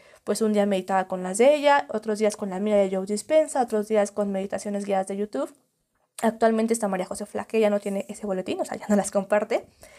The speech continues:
Y también en ese ento-, bueno, después de, en ese entonces yo tenía, y también en ese entonces tenía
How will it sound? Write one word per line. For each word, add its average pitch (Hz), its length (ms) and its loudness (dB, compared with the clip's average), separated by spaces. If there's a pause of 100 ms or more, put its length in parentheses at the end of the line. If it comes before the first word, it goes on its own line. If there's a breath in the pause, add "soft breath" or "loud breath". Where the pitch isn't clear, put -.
(280 loud breath)
Y 277 160 -8
también 302 420 4
en 233 140 0
ese 226 160 -2
ento-, 254 200 2
bueno, 247 160 4
después 202 300 0
de, 208 240 4 (400 soft breath)
en 226 120 -4
ese 233 120 -2
entonces 262 380 2
yo 254 100 -4
tenía, 220 420 0 (1200 soft breath)
y 233 100 -6
también 226 320 0
en 226 80 0
ese 233 120 -2
entonces 269 440 0
tenía 202 580 0